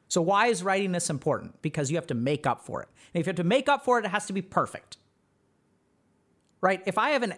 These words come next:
F on my transcript, I can't afford to get a B because I'm already behind. I absolutely need an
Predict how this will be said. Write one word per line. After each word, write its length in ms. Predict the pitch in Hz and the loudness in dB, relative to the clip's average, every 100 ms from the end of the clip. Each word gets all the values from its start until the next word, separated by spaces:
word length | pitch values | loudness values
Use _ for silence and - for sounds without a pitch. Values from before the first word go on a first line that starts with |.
| - | 2
F 460 | 214 160 - - - | 4 4 -2 -12 -4
on 160 | 190 185 | -2 0
my 120 | 156 | -2
transcript, 680 | - 185 190 - 147 110 - - | -2 -2 0 -2 -2 -2 -4 0
I 120 | 190 | 0
can't 360 | - 247 254 - | 0 -4 -2 -2
afford 880 | - 170 - 262 285 240 202 214 214 | -2 -2 -4 0 4 6 6 2 0
to 80 | - | -2
get 180 | 165 147 | 0 0
a 40 | |
B 360 | 131 185 123 - _ - | 0 -2 -4 -8 _ -4
because 240 | 180 180 | 0 2
I'm 180 | 185 190 - | 4 2 6
already 420 | 220 220 196 180 | 8 8 6 2
behind. 380 | 151 135 110 71 _ _ _ _ _ - | 0 0 0 -4 _ _ _ _ _ 0
I 160 | 170 - | 0 2
absolutely 600 | 202 240 196 247 233 220 | 4 4 2 0 0 0
need 160 | 208 208 | -2 -2
an 120 | 180 | -2